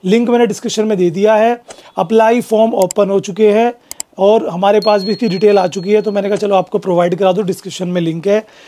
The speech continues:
आप सभी फटाफट से आके अप्लाई कर लीजिए। But वीडियो देखने के बाद, क्योंकि वीडियो में बहुत सारी चीज़ें हैं छोटी छोटी जो मैं आपको बताऊंगा, जब आप अप्लाई करोगे तो वो गलती आपको नहीं करनी है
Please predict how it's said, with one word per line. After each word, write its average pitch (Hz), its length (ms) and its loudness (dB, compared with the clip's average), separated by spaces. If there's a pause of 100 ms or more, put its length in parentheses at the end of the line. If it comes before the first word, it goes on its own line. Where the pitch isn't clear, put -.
(140)
आप 185 120 -2
सभी 214 280 -2
फटाफट 208 320 -2
से 220 140 0
आके 202 200 0
अप्लाई 185 300 0
कर 180 140 -2
लीजिए। 190 360 0 (200)
But 170 280 -2 (580)
वीडियो 208 320 2
देखने 196 380 0
के 220 160 2
बाद, 151 380 -2 (320)
क्योंकि 202 160 -2
वीडियो 220 360 0
में 233 240 0
बहुत 180 200 -6
सारी 220 200 0
चीज़ें 196 280 -2
हैं 220 80 4
छोटी 262 300 -8
छोटी 185 320 -4 (360)
जो 208 140 2
मैं 220 80 0
आपको 214 240 0
बताऊंगा, 190 440 -2
जब 208 140 -2
आप 202 140 0
अप्लाई 202 300 0
करोगे 202 460 2 (320)
तो 214 80 0
वो 226 80 2
गलती 208 340 0
आपको 202 260 0
नहीं 240 220 0
करनी 156 300 -4
है 131 80 -20